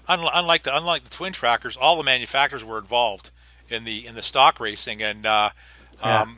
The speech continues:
Speaker 1: uh, you know, of, of, all the manufacturers wanted to win. I mean, d-, e-, every one of them, uh, and s-, and some of them had huge projects. Um, Articat and Polaris had huge, uh,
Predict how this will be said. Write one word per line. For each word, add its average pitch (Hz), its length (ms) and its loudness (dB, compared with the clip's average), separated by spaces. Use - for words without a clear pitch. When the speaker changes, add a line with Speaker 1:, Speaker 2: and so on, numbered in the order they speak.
Speaker 1:
uh, 117 160 -4
you 123 120 -10
know, 117 240 2
of, 113 180 -6
of, 117 160 -12
all 139 360 6
the 156 40 0
manufacturers 127 560 0
wanted 120 300 0
to 113 80 -10
win. 101 260 -6
I 110 80 -6
mean, 107 520 -10
d-, 120 100 -18
e-, 113 120 -20
every 135 340 0
one 127 200 0
of 110 80 -6
them, 98 200 -14
uh, 98 200 -6
and 104 180 -10
s-, - 80 -6
and 113 100 -10
some 139 220 0
of 127 100 -10
them 110 80 -12
had 113 160 -2
huge 131 360 -8
projects. 120 640 -2
Um, 101 460 -2
Articat 117 520 -2
and 104 160 -20
Polaris 117 380 -6
had 107 200 -8
huge, 113 380 -12
uh, 107 240 -4